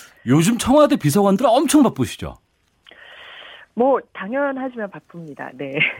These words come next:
Speaker 1: 예. 그 뉴미디어 비서관이 어떤 직책인지 좀 소개를 해주세요.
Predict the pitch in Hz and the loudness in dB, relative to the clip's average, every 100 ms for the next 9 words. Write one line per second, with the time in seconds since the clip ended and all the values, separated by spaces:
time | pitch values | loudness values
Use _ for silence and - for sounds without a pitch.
0 | 101 95 92 82 78 78 71 _ - - | -10 -8 -8 -8 -12 -16 -18 _ -20 -20
1 | - - 165 127 220 277 233 269 220 220 | -20 -4 0 4 4 6 4 0 0 -2
2 | 196 180 262 151 120 247 277 247 - - | 0 0 2 2 0 0 2 2 0 -8
3 | - 185 165 143 131 117 110 107 101 123 | -4 0 0 0 0 -2 -6 -8 -8 -8
4 | 117 95 85 69 110 190 123 64 | -6 -8 -10 -12 -8 -6 -6 -8